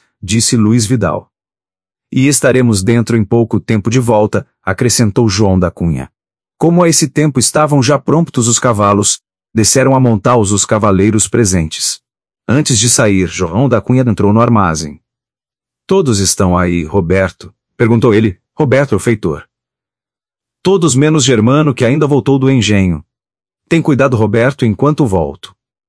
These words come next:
"Senhor, sim. Não há de acontecer nada." Nesse momento, de um bando que passava pela frente do sobrado, partiu um grito insultuoso,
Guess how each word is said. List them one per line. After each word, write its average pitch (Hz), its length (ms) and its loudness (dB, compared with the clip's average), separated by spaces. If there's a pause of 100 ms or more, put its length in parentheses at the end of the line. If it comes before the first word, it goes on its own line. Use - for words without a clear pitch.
(220)
"Senhor, 160 380 0
sim. 131 380 0 (520)
Não 147 200 2
há 139 40 2
de 131 120 2
acontecer 127 500 0
nada." 73 420 -2 (640)
Nesse 113 240 0
momento, 127 460 0
de 80 100 -4
um 107 80 2
bando 120 380 2
que 143 160 -2
passava 135 500 0
pela 123 280 0
frente 117 340 -2
do 104 80 -4
sobrado, 101 500 0 (360)
partiu 120 320 0
um 131 120 2
grito 123 280 0
insultuoso, 101 760 0